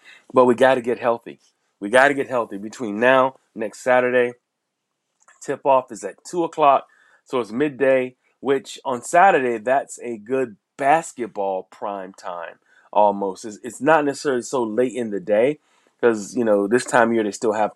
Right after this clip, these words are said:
football going on. A lot of the bowl games are, go-, are gonna be starting to tip off or kick off during that time of year, mid-December. So the midday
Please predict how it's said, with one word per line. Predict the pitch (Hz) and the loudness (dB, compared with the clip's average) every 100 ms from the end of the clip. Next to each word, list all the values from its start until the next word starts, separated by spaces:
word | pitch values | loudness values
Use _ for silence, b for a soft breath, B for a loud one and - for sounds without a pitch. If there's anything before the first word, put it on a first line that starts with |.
| - | -2
football | 123 135 127 | 0 4 4
going | 120 135 135 139 | 4 0 0 2
on. | 139 135 b b b | 2 2 b b b
A | |
lot | 117 | 0
of | 117 | 0
the | 104 | -2
bowl | 113 127 117 | 0 0 0
games | 117 123 120 | -6 -8 -8
are, | |
go-, | 117 120 | -12 -10
are | 107 | -8
gonna | 117 110 | -6 -6
be | 110 110 | -10 -14
starting | 127 - 127 117 | -18 0 2 2
to | 104 | -6
tip | - 127 | -4 0
off | 135 131 135 - _ _ _ _ - | 4 4 4 -4 _ _ _ _ -6
or | 104 | -4
kick | - 139 | -2 2
off | 123 135 151 _ _ _ _ _ _ _ _ - | 6 4 2 _ _ _ _ _ _ _ _ -16
during | 107 131 127 | -4 -2 2
that | 135 127 | 0 0
time | 139 127 120 | -2 -4 -4
of | |
year, | 117 123 127 | -6 -6 -6
mid-December. | 113 123 120 113 127 123 147 160 _ _ _ _ _ | -6 -8 -8 -10 -6 -4 -4 -4 _ _ _ _ _
So | - 139 127 117 - | 0 4 4 0 -8
the | 101 113 | -10 -8
midday | 110 107 120 156 165 107 104 143 143 117 101 | -6 -6 0 0 0 -6 -2 0 2 0 -4